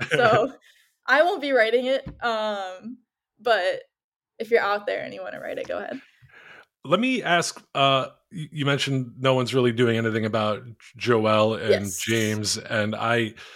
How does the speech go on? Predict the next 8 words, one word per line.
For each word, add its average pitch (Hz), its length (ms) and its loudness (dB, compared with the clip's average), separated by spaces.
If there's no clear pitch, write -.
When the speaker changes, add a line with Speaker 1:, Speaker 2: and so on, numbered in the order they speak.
Speaker 2:
I 139 60 0
think 202 500 0
the 147 100 6
problem 160 840 0
in 123 280 -4
that 123 380 0
is 117 220 -8
that 110 380 0